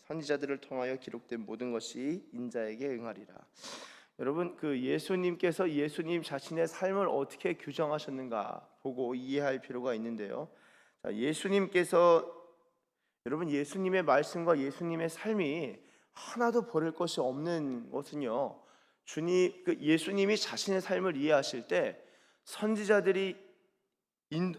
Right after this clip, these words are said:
어, 선지자들이, 어, 선포하고 예언했던 그 모든 것들이 자신에게 응할 것이라고 말씀하셨어요. 여러분, 예수님이 다니시는 것, 어디를 가시는 것,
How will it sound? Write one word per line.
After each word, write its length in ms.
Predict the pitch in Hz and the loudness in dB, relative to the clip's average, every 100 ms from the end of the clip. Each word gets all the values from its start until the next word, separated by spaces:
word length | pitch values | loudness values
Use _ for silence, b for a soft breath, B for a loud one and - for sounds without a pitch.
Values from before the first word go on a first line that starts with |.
| - - | -6 -2
어, 220 | 123 110 | -2 -2
선지자들이, 880 | - 226 196 214 180 202 233 - - _ _ _ _ _ _ - | 0 2 6 6 6 4 2 -2 -12 _ _ _ _ _ _ -4
어, 180 | - - | -4 -2
선포하고 640 | 233 226 214 196 180 151 | 0 2 8 8 8 6
예언했던 760 | 135 165 202 202 202 202 196 170 | 8 10 10 4 4 4 4 2
그 100 | 165 | -4
모든 480 | 135 - 170 208 | -4 -4 -2 0
것들이 480 | 190 - 151 190 226 | -2 -2 -2 0 -2
자신에게 720 | - - - - 233 233 240 | -8 -10 -8 -4 2 4 4
응할 320 | 190 170 185 | 4 6 6
것이라고 920 | 180 170 - 160 151 139 131 127 185 202 | 4 -2 -2 -2 2 2 2 0 2 2
말씀하셨어요. 960 | 143 135 156 131 127 - - 123 135 - b b b b b _ 135 | 2 -2 -4 -4 -6 -8 -6 -4 -6 -8 b b b b b _ -6
여러분, 340 | 165 190 127 - _ _ _ _ _ _ _ _ _ _ _ _ - | -2 -2 -4 -10 _ _ _ _ _ _ _ _ _ _ _ _ 2
예수님이 720 | 147 175 - 226 220 220 214 | 6 6 6 4 6 4 2
다니시는 720 | - 165 208 202 196 202 180 | 0 4 6 6 6 4 4
것, 180 | 139 117 - - _ _ _ - | 4 2 0 -20 _ _ _ 4
어디를 420 | 156 160 214 202 | 6 6 8 8
가시는 520 | - 127 - 175 151 | 6 -2 0 2 2
것, 180 | 123 | 0